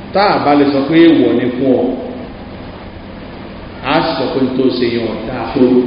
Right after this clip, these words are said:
ó sì súnmọ́ pé kó o dẹ́sẹ̀. Àti pé ó yẹ kó clear sí wa pé wẹ́n ni bẹ́ẹ̀,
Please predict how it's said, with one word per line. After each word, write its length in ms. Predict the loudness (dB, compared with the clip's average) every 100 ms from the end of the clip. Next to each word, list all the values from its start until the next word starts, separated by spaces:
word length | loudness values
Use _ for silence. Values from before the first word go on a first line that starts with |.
| -2 -8 -10 -14 -14 -16 -16 0
ó 100 | 2
sì 160 | 4 2
súnmọ́ 400 | -2 -2 0 0
pé 120 | 0
kó 160 | -2 0
o 120 | 0 0
dẹ́sẹ̀. 400 | -2 0 0 -2 -4 -8 -12 -14 -14 -14 -14 -14 -14 -14 -14 -12
Àti 240 | -8 -6
pé 200 | 6 10 10 10 6 0 -6 -8 -10 -14 -14 -16 -4
ó 100 | 2
yẹ 120 | 4
kó 100 | 4 2
clear 280 | 4 4 4
sí 120 | 4
wa 120 | 4
pé 140 | 4 4
wẹ́n 220 | 6 4
ni 100 | 2
bẹ́ẹ̀, 260 | 2 4 2